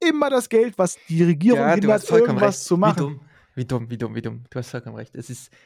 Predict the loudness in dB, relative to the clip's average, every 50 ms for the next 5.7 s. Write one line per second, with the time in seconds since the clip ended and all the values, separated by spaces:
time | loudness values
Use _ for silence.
0 | _ -4 -4 -2 -2 -4 -6 -6 -6 -6 -6 -4 -4 -4 -4 -2 -2 -4 -4 -6
1 | -14 -20 _ _ _ _ _ _ _ _ _ _ _ _ _ _ _ _ -14 -12
2 | -10 -8 -8 -6 -6 -6 -6 -6 -8 -8 -6 -6 -6 -4 -4 -2 0 0 0 0
3 | -2 -2 -2 -4 -4 -2 -2 -2 -2 -2 -4 -4 -2 -2 -2 0 0 0 0 0
4 | 0 0 0 -2 -4 -8 -8 -8 -8 -8 -8 -12 -14 -12 -10 -8 -8 -6 -6 -6
5 | -6 -6 -4 -6 -6 -6 -6 -8 -8 -8 -8 -8 -10 -12